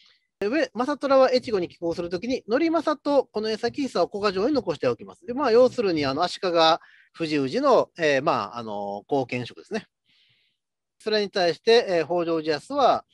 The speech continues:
武蔵国の南部を奪還します。で、そこに北条氏輝を配置すると。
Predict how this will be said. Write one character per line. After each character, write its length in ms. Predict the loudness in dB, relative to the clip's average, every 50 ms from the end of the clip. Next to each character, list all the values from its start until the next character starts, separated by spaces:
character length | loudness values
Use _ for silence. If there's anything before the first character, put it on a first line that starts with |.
| _ _ _ _ _ -16 -16 _
武 80 | -12 -10
蔵 280 | -10 -10 -8 -8 -10 -6
国 120 | -4 -4
の 60 | -2
南 240 | -2 -2 -2 -4 -2
部 100 | 0 2
を 140 | 4 4 4
奪 220 | 2 -2 -4 -4 _
還 220 | -10 -8 -8 -8
し 80 | -12 _
ま 80 | -20 -20
す。 120 | _ _ _ _ _ _ _ _ _ _ -10
で、 80 | -8
そ 100 | -8 -4
こ 100 | -2 -2
に 60 | -2
北 260 | 0 2 2 2 4 4
条 200 | 2 2 2 0
氏 120 | -2 -2
輝 220 | 0 0 0 2
を 320 | 4 4 4 4 4 2 0 -6
配 160 | -8 -8 -8
置 120 | -8 -14
す 140 | -20 -20 -20
る 60 | -20
と。 120 | _ _